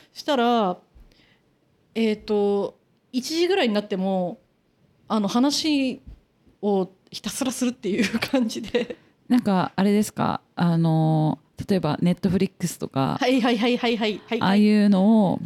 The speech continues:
Speaker 1: ちょろっと見、見、
Speaker 2: 見ながら
Speaker 1: 見ながら
Speaker 2: おしゃべりするスタイル。
Speaker 1: おしゃべりするスタイルです。
Speaker 2: いや、ほんとあるあるだよね、それ。
Speaker 1: うん、ほんとに。で、なんなら、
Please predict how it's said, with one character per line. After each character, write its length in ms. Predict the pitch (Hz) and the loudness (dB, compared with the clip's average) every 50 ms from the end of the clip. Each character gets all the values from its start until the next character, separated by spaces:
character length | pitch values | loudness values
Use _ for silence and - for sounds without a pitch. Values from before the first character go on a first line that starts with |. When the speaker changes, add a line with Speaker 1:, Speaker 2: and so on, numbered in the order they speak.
| 160 - _ - | -10 -12 _ -6
Speaker 1:
ち 80 | - | -2
ょ 40 | 240 | -2
ろ 40 | 233 | -2
っ 20 | 233 | -2
と 80 | - | -2
見、 120 | 190 190 175 - - | -4 -4 -4 -4 -4
見、 160 | 202 202 196 | -4 -2 0
Speaker 2:
見 120 | - 180 180 | 2 2 4
な 180 | 196 214 233 | 4 4 4
が 60 | 226 233 | 4 2
ら 40 | 226 202 | 2 2
Speaker 1:
見 20 | 202 | 2
な 0 | |
が 480 | 208 220 226 233 220 214 202 175 170 - | 4 4 4 4 4 2 2 2 2 2
ら 40 | - | 0
Speaker 2:
お 60 | 170 | 0
し 60 | - | 2
ゃ 60 | 185 165 | 2 2
べ 100 | 165 156 | 2 2
り 80 | 160 | 0
す 120 | - - 160 | 0 2 0
る 120 | 156 160 | 0 0
ス 80 | 156 - | 0 0
タ 100 | 190 160 | 0 0
イ 40 | |
ル。 20 | 151 | 2
Speaker 1:
お 20 | 143 | 0
し 60 | 143 | 0
ゃ 20 | |
べ 60 | 135 | 0
り 40 | 196 196 | -2 -2
す 120 | - 208 | -2 -4
る 80 | 190 196 | -4 -4
ス 100 | - - | -2 -2
タ 100 | 208 190 | -2 -2
イ 40 | |
ル 80 | 185 185 | -2 -2
で 80 | 180 180 | -4 -2
す。 40 | |
Speaker 2:
い 40 | 190 | -2
や、 100 | 196 175 - | -2 -2 -2
ほ 240 | - - 202 214 214 | -4 0 2 4 4
ん 80 | 208 | 4
と 80 | 196 214 | 4 4
あ 60 | 208 202 | 4 4
る 80 | 202 | 4
あ 40 | 196 | 4
る 100 | 190 196 | 4 2
だ 80 | 180 185 | 2 2
よ 80 | 160 123 | 2 2
ね、 120 | 113 127 | 0 0
そ 120 | 226 220 | 0 0
れ。 260 | - - 185 180 - - - 202 | 0 0 0 -2 -4 -2 2 2
Speaker 1:
う 40 | 262 233 | 4 4
ん、 40 | 202 | 4
ほ 80 | 233 233 | 2 0
ん 80 | 233 | -2
と 160 | 226 - - 220 | -2 -2 -4 -2
に。 260 | 214 214 214 214 _ _ - - - - - - _ _ _ _ _ _ _ _ _ _ _ _ _ _ _ _ _ _ _ _ _ - | -2 -2 -4 -4 _ _ -20 -20 -20 -20 -20 -20 _ _ _ _ _ _ _ _ _ _ _ _ _ _ _ _ _ _ _ _ _ -8
で、 400 | 214 240 262 214 185 - - _ _ - - _ _ _ _ _ _ _ _ 285 | -2 0 0 0 0 -2 -6 _ _ -20 -20 _ _ _ _ _ _ _ _ -2
な 140 | 247 277 320 | 0 0 0
ん 120 | 359 403 | 0 0
な 100 | 427 415 | 0 0
ら、 420 | 359 226 208 196 185 180 180 214 | 2 2 2 2 0 -2 -2 -6